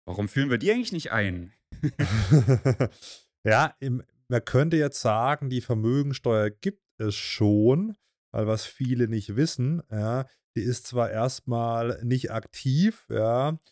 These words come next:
Speaker 2: äh, seit neunzehnhundertsiebenundneunzig, da gab's nämlich ein Bundesverfassungsgerichtsurteil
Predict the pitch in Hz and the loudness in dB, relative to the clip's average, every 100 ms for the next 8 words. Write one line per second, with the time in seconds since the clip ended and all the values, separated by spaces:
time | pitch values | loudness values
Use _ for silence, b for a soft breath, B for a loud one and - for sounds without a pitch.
0 | b _ _ 120 120 - 120 117 120 120 | b _ _ -4 -4 -2 -2 -2 -2 -4
1 | 120 120 127 120 - - 135 127 117 110 | -4 -4 -2 -4 -6 -8 -4 -2 0 0
2 | 113 135 143 165 - 117 110 110 113 - | 0 -2 -2 -2 -2 -4 -2 -2 -4 -6
3 | 113 113 110 113 113 - - _ 120 123 | -6 -4 -4 -4 -4 -8 -16 _ 0 0
4 | 120 - 107 - 143 160 165 - 117 110 | 0 -2 -4 -2 -2 0 -2 -2 -2 0
5 | 107 - - 123 120 127 - 135 127 151 | -2 -8 -12 0 2 2 2 0 2 2